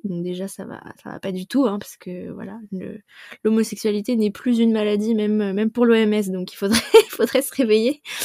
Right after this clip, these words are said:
<laughs> même si déjà que l'O M S était bien en retard.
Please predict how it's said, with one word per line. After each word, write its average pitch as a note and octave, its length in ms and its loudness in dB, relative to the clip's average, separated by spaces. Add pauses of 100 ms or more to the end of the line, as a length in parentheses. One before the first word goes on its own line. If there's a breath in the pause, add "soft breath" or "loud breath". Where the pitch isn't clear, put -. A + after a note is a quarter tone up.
(240 loud breath)
<laughs> - 580 0
même G3+ 80 -4
si G#3 200 -6
déjà G#3 260 0
que A3 100 -2
l'O G3+ 60 0
M G3 100 -2
S G#3 140 -4
était G3+ 180 -4
bien G3 180 -6
en G3 60 -6
retard. A3 360 -12